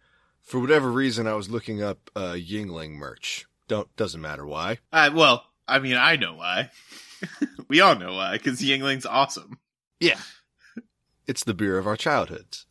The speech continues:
Speaker 1: And I came upon a dude selling a Yingling branded rugby jersey
Speaker 2: Oh.
Speaker 1: on Let Go.
Speaker 2: Wow.
Speaker 1: Which, so then I was like, "All right, well,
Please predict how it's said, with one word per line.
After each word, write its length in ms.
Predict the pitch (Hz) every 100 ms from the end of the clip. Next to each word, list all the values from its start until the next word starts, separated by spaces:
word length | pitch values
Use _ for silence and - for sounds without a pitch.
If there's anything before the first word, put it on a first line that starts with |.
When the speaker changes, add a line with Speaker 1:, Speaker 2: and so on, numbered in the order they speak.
| _ _ _ _ _ _ _ -
Speaker 1:
And 640 | 123 120 113 110 104 - - _ _ _ _ _
I 120 | 110
came 340 | 98 - 143 139
upon 440 | - - 120 120
a 80 | 104
dude 420 | 87 117 123 117
selling 640 | - - 120 120 120 110 104 101
a 320 | 95 90 78 _ _
Yingling 800 | 95 90 117 151 156 151 147 127
branded 560 | 104 107 113 123 117 110
rugby 600 | 87 80 101 104 87 80
jersey 580 | 71 73 62 80 65 - _ _ _ _ -
Speaker 2:
Oh. 340 | 127 110 87 - _ _ _ _
Speaker 1:
on 260 | 127 110
Let 320 | 92 113 127 110
Go. 300 | 117 95 - - - - _ _ _ _ -
Speaker 2:
Wow. 520 | 110 110 107 90 85 - - _ _ _
Speaker 1:
Which, 360 | 131 147 - - _ _
so 240 | - - 156
then 300 | 131 208 233
I 80 | 165
was 180 | 139
like, 240 | 127 117 -
"All 60 | 175
right, 180 | 131 120
well, 360 | 120 117 107